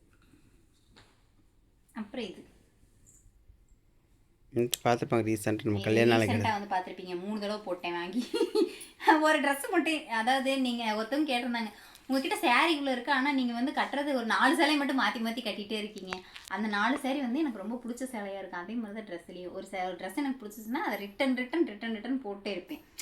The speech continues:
Speaker 1: அந்த மாதிரி வந்து சலிச்சு போற வரைக்கும்.
Speaker 2: இதுவும் இதே ஒரே மாதிரி தான் இருக்கு, ஆனா ஷைனிங் துணி தான் வேற.
Speaker 1: இதுவும் இதுவும், ஆமா, ஆமா.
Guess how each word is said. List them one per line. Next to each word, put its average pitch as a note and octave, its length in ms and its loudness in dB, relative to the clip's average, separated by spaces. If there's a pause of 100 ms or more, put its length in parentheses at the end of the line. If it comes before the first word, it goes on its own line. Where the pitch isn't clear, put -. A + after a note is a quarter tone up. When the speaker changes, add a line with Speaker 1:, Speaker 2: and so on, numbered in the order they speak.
(260)
Speaker 1:
அந்த G3 220 -6
மாதிரி G#3 240 -2
வந்து G#3+ 260 -6
சலிச்சு D#4 320 0
போற C#4+ 260 -2
வரைக்கும். D3+ 280 4
Speaker 2:
இதுவும் F3+ 260 12
இதே C#3 220 10
ஒரே A2+ 220 8
மாதிரி A#2 260 4
தான் G#2 140 0
இருக்கு, F#2+ 160 -6
ஆனா G#2+ 220 2
ஷைனிங் A2+ 360 4
துணி A#2 260 6
தான் B2+ 160 6
வேற. G2 140 2
Speaker 1:
இதுவும் A3+ 360 -4
இதுவும், F3 340 -10
ஆமா, F3+ 260 -10
ஆமா. E3+ 260 -10